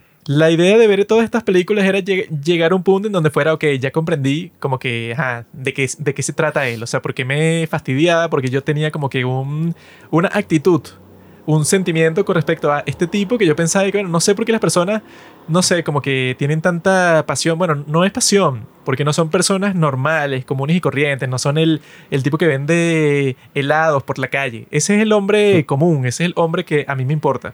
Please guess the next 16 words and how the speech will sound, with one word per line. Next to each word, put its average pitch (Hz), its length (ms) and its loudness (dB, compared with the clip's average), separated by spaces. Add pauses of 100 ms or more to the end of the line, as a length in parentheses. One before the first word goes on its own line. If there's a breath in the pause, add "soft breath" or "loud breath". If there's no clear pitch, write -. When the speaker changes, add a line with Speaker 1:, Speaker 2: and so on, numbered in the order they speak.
(140)
Speaker 1:
para 127 180 -4
el 117 80 -8
que 135 80 -4
yo 131 160 0 (140)
dirijo 170 520 2 (360 loud breath)
mis 156 180 2
películas 147 540 2
del 135 160 0
futuro. 123 400 -2 (640 loud breath)
Sino 165 180 0
que 190 40 2
este 226 140 4
tipo, 226 280 2
Denis 190 240 0
Villeneuve, 220 380 0
¿verdad? 180 420 2